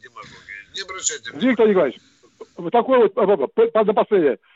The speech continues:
Speaker 2: Почему? Неужели он такой тупой урод? Неужели не понимает, что
Speaker 1: Он
Speaker 2: Россию
Speaker 1: такой
Speaker 2: не
Speaker 1: тупой,
Speaker 2: победить,
Speaker 1: Виктор.
Speaker 2: а?
Speaker 1: Он такой тупой.
Speaker 2: Мы, мы
Speaker 1: Он
Speaker 2: рождаем
Speaker 1: такой
Speaker 2: его,
Speaker 1: тупой.
Speaker 2: заразу. Я вас обнимаю,
Speaker 1: <laughs>
Speaker 2: ребята. Самого доброго.
Speaker 1: Спасибо,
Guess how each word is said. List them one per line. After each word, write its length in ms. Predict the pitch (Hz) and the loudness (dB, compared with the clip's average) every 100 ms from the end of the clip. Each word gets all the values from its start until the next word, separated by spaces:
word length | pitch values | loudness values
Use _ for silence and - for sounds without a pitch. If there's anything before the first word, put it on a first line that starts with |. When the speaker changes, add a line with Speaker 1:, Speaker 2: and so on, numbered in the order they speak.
| _ | _
Speaker 2:
Почему? 480 | - 196 - 262 269 | -4 -2 -2 -2 0
Неужели 440 | 202 220 214 277 233 | 2 2 2 0 2
он 160 | 233 | 2
такой 360 | 233 214 226 220 | 0 -2 -2 -4
тупой 420 | - 240 - 262 | -4 -6 -4 -2
урод? 540 | 185 196 190 175 135 _ _ - | 2 4 4 2 0 _ _ -8
Неужели 380 | 165 202 214 254 | 0 0 2 2
не 60 | 220 | 2
понимает, 400 | 220 208 170 135 | 2 2 2 2
что 120 | 190 | 4
Speaker 1:
Он 100 | 208 | 4
Speaker 2:
Россию 120 | 208 190 | 2 2
Speaker 1:
такой 220 | 240 202 | 0 2
Speaker 2:
не 80 | 190 | 2
Speaker 1:
тупой, 140 | 196 | 0
Speaker 2:
победить, 200 | 190 214 151 139 | 0 -2 -4 -2
Speaker 1:
Виктор. 180 | 165 170 - | 0 0 -4
Speaker 2:
а? 40 | 156 | -14
Speaker 1:
Он 140 | 190 | -12
такой 340 | 156 127 151 131 | -10 -10 -10 -12
тупой. 360 | 123 87 69 - | -14 -18 -20 -8
Speaker 2:
Мы, 220 | 175 247 _ _ | -2 -4 _ _
мы 160 | 170 220 | 0 2
Speaker 1:
Он 60 | |
Speaker 2:
рождаем 440 | 254 262 214 269 196 | 4 2 2 4 4
Speaker 1:
такой 140 | 180 | 4
Speaker 2:
его, 140 | 175 170 | 2 2
Speaker 1:
тупой. 140 | 147 | 2
Speaker 2:
заразу. 420 | 175 156 127 113 101 104 - _ _ | 2 2 0 -6 -6 -14 -16 _ _
Я 160 | - 214 | 0 2
вас 120 | 220 | 4
обнимаю, 520 | 220 214 220 208 156 123 - | 2 0 2 2 2 0 -4
Speaker 1:
<laughs> 120 | - | -6
Speaker 2:
ребята. 340 | - - 135 117 110 | -4 -2 -2 -4 -4
Самого 240 | 196 170 160 | -2 -2 -4
доброго. 260 | 151 123 | -6 -4
Speaker 1:
Спасибо, 420 | 123 131 - 120 | -2 0 0 -2